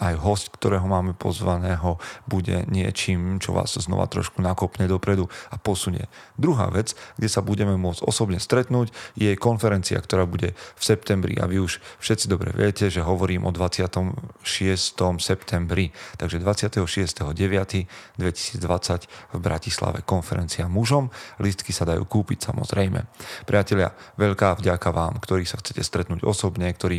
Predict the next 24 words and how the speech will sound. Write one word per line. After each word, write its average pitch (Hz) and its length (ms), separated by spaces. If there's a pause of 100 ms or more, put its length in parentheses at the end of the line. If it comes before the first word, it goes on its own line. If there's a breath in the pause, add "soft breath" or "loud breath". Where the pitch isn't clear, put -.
píšete 87 400
maily, 92 480 (240 loud breath)
ktorí 90 240
nejakým 92 240
spôsobom - 320
zdieľate 95 880 (220 loud breath)
to, 104 100
čo - 160
robíme, 95 320 (320 loud breath)
a 92 240
obrovská 101 480
vďaka 87 320
tým 90 160
z 80 80
vás, 85 240
ktorí 90 240
nás 82 220
podporíte, 87 580
či - 160
už 92 220
eurom, 92 420 (240 loud breath)
alebo 92 400
niečím 95 320
navyše, 90 480